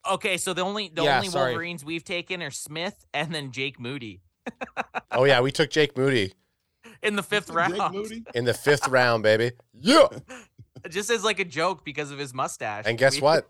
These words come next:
Speaker 4: Hey,
Speaker 3: that, that, that
Speaker 4: but he
Speaker 3: musta-
Speaker 4: didn't mi-, he didn't miss a kick at Michigan.
Speaker 3: Break down, bring him up, bring him up, bring up our
Speaker 1: Hey,
Speaker 3: boy
Speaker 1: we
Speaker 3: Jake
Speaker 1: like
Speaker 3: Moody.
Speaker 1: that.
Speaker 4: Dude,
Speaker 2: Oh,
Speaker 4: he
Speaker 2: this
Speaker 4: didn't
Speaker 2: is
Speaker 4: miss a
Speaker 2: Jake.
Speaker 4: kick. He, um, uh, I think he won the, the award this year for best kicker in the country, okay?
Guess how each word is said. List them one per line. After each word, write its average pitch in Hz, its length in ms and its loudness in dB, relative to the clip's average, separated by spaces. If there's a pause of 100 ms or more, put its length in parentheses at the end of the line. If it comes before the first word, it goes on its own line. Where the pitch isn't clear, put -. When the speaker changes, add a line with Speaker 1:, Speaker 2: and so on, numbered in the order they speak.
(240)
Speaker 4:
Hey, 190 220 4
Speaker 3:
that, 127 260 4
that, 127 220 4
that 131 180 4
Speaker 4:
but 135 140 6
he 226 80 0
Speaker 3:
musta- 160 100 2
Speaker 4:
didn't 226 220 -6
mi-, 233 140 -4 (100)
he 220 220 0
didn't 240 200 -4
miss 220 220 -4
a 185 60 -8
kick 214 300 -8
at 151 140 -8
Michigan. 131 460 -10
Speaker 3:
Break 110 140 -4
down, 110 160 0
bring 98 140 -2
him 101 120 -4
up, 104 140 -4
bring 92 140 -4
him 101 100 -4
up, - 160 -6
bring 90 120 -8
up 95 120 -6
our - 60 -6
Speaker 1:
Hey, 123 60 -4
Speaker 3:
boy 110 100 0
Speaker 1:
we 120 80 -2
Speaker 3:
Jake 110 40 0
Speaker 1:
like 104 160 -2
Speaker 3:
Moody. 104 120 -2
Speaker 1:
that. 127 260 -2 (420)
Speaker 4:
Dude, 156 220 -4
Speaker 2:
Oh, 143 100 2
Speaker 4:
he 131 60 0
Speaker 2:
this 135 140 -4
Speaker 4:
didn't 135 100 -6
Speaker 2:
is - 0 -
Speaker 4:
miss - 140 -8
a - 20 -12
Speaker 2:
Jake. - 100 -16 (160)
Speaker 4:
kick. 196 280 -10 (500)
He, 214 220 -10
um, 139 520 -6 (160)
uh, 120 360 -10
I 139 80 -10
think 254 220 -14
he 302 120 -8
won 185 280 -8
the, 160 360 -6
the 139 100 -4
award 160 400 -6
this 147 220 -10
year 143 100 -6
for 131 140 -18
best 143 260 -8
kicker 156 240 -12
in 135 80 -6
the 127 80 -8
country, 117 480 -14 (340)
okay? 123 420 -10